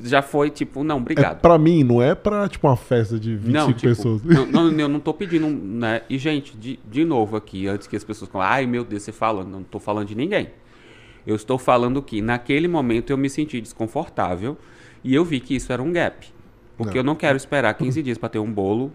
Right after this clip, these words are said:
Speaker 1: dez dias, cinco. Eu quero poder passar num local e ter,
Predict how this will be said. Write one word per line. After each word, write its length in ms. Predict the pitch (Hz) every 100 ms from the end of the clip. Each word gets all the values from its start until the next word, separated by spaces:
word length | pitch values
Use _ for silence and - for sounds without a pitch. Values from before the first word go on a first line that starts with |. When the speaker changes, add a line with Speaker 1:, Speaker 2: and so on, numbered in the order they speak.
| -
Speaker 1:
dez 300 | 104 101 104
dias, 440 | 101 98 104 113 - - - -
cinco. 500 | - 101 - 127 127 -
Eu 120 | - 101
quero 260 | 101 95
poder 380 | 104 - 117 107
passar 380 | 107 120 - -
num 120 | 107
local 380 | 107 98 92 104
e 40 |
ter, 360 | 107 - 92 -